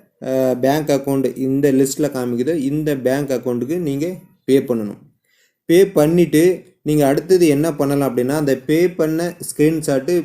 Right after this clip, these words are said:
ப்ளஸ் ஒரு லெட்டர், அந்த லெட்டர் ஃபார்மேட்டு டிஸ்கிரிப்ஷனில் கொடுக்குறேன். நீங்க அந்த மாதிரி டைப் பண்ணி அவங்களுக்கு அனுப்பணும். நீங்க பே பண்ண அந்த ஸ்கிரீன்ஷாட்டு டிரான்சாக்ஷன் ஐ டி இருக்கிற மாதிரி நீங்க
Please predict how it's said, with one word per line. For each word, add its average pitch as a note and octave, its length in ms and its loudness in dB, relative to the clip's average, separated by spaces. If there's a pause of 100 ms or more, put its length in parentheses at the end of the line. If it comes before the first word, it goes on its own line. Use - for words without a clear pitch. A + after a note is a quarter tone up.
(120)
ப்ளஸ் D3 340 -2
ஒரு C#3+ 200 2
லெட்டர், A#2+ 520 -2 (480)
அந்த B2 200 -4
லெட்டர் C3 300 0
ஃபார்மேட்டு C#3+ 580 0
டிஸ்கிரிப்ஷனில் C3+ 640 -2
கொடுக்குறேன். C3 380 -4 (100)
நீங்க B2+ 240 -6
அந்த A#2 160 -2
மாதிரி D3 260 -2 (280)
டைப் B2+ 220 0
பண்ணி C3+ 160 0
அவங்களுக்கு A2+ 360 -2
அனுப்பணும். A#2+ 300 -6
நீங்க C3+ 260 -2
பே C3 300 0
பண்ண C#3 360 -4
அந்த A#2+ 280 -4 (100)
ஸ்கிரீன்ஷாட்டு C3 600 -2 (560)
டிரான்சாக்ஷன் D#3 680 -2
ஐ D3 260 2
டி E3 140 0
இருக்கிற C3+ 340 -2
மாதிரி C3+ 240 -2
நீங்க C#3+ 340 -2